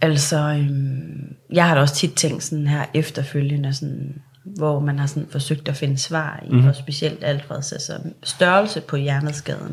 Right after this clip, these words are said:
Speaker 2: Mhm.
Speaker 1: omfanget af den.
Speaker 2: Mhm.
Speaker 1: Øhm, hvor lærerne også altid synes, det har været underligt, at den har været så stor og så udbredt, hvor jeg også sådan tænker, jamen,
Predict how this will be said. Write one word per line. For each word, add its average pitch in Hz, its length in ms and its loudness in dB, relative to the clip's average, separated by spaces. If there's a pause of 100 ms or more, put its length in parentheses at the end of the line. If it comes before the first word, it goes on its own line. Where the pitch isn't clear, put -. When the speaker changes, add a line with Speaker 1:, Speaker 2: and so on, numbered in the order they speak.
(120)
Speaker 2:
Mhm. 131 140 8
Speaker 1:
omfanget 160 520 0 (100)
af 87 60 -8
den. - 280 -14
Speaker 2:
Mhm. 117 180 8 (400)
Speaker 1:
Øhm, 143 280 4
hvor 147 240 2
lærerne 151 320 4
også 147 180 2
altid 147 240 -2
synes, 151 200 -2
det 147 140 0
har 139 60 4
været 139 180 -2
underligt, 180 320 4
at 147 40 2
den 139 80 4
har 135 80 6
været 139 320 2
så 127 140 -4
stor 202 400 2
og 139 120 2
så - 80 -4
udbredt, 185 640 0 (460)
hvor 131 220 0
jeg 120 200 0
også - 160 4
sådan 135 280 0
tænker, 131 340 2
jamen, 139 500 2